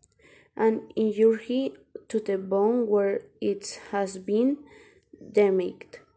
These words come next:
One term is not more serious than another. Fractures, break, and crack all mean the same things. Symptoms: swellings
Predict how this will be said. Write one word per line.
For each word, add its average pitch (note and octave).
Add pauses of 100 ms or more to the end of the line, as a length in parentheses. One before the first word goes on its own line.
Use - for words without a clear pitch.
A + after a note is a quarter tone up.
(380)
One A#3
term A#3+ (240)
is A3
not G#3
more G3+
serious G#3
than G3 (300)
another. F#3 (640)
Fractures, A3+
break, A3 (360)
and F#3+
crack A3 (840)
all G#3
mean G3+ (120)
the G3
same G#3
things. - (260)
Symptoms: G3 (440)
swellings B3+